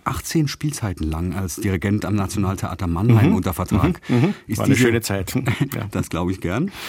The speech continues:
Speaker 1: Ist diese Opernarbeit auch nun für Ihre neue Position von Vorteil? Kann man da irgendwas davon mitnehmen?
Speaker 2: Ja, also wenn Sie ein Orchester dirigieren, da arbeiten Sie mit hochqualifizierten, bestens ausgebildeten, künstlerisch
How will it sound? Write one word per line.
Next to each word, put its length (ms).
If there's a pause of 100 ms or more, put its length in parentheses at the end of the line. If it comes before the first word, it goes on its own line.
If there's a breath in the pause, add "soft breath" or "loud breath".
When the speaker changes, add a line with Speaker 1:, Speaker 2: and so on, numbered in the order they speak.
(360 loud breath)
Speaker 1:
Ist 180
diese 200
Opernarbeit 720
auch 200
nun 180
für 120
Ihre 180
neue 320
Position 500
von 160
Vorteil? 360
Kann 200
man 100
da 220 (160)
irgendwas 400
davon 340
mitnehmen? 680 (220)
Speaker 2:
Ja, 380 (180)
also 260
wenn 140
Sie 160
ein 160
Orchester 400
dirigieren, 600 (120)
da 120
arbeiten 420
Sie 140
mit 180 (100)
hochqualifizierten, 1200 (600 loud breath)
bestens 420
ausgebildeten, 840 (260 loud breath)
künstlerisch 720